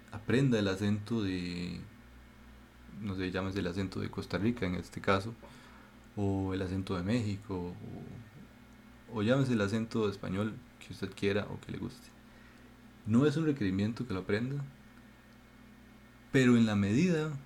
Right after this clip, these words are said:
en que usted trate de aprender un acento o trate de lograr pronunciar las palabras como alguien que es de lengua nativa, se va a volver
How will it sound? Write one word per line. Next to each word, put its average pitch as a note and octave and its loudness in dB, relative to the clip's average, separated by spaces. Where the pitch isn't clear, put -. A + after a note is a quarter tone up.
en G#2 -2
que G2+ -8
usted - -4
trate C#3 2
de G#2+ 4
aprender G2+ 0
un A#2 2
acento G#2+ -2
o G2 -4
trate G#2 -4
de G#2 2
lograr A2+ 4
pronunciar A#2 2
las A#2+ 2
palabras G#2+ 0
como F#2 -6
alguien G#2+ -2
que G2 -4
es G2+ 0
de G2+ -2
lengua G2 -2
nativa, G#2 -2
se G#2+ 0
va G#2+ 4
a A#2 4
volver C3+ 2